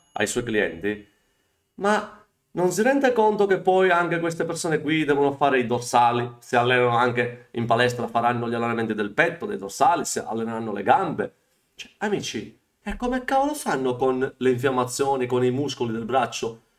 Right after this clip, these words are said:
Rischiano di farsi male, magari quando fanno le trazioni o quando fanno i dorsali, avendo il bicipite sempre sotto,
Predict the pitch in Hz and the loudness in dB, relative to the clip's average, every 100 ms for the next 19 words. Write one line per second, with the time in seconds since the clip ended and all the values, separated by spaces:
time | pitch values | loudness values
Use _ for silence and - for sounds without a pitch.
0 | _ _ _ - 294 294 - 254 240 226 | _ _ _ -4 0 0 2 2 4 4
1 | 254 - - 269 262 - 220 254 240 220 | 2 0 4 4 4 2 4 4 6 4
2 | 202 170 190 233 208 202 196 202 185 180 | 4 4 4 4 4 2 2 2 2 0
3 | 165 165 226 196 170 175 170 180 165 147 | 0 2 4 4 2 0 0 0 0 -2
4 | - 202 170 147 - 226 269 214 214 208 | 4 4 4 0 2 4 4 2 2 2
5 | 208 240 196 175 - 226 226 226 226 226 | -2 -2 -2 -2 0 0 2 0 0 -4
6 | - - - 208 202 202 196 | -16 -6 0 0 2 0 -2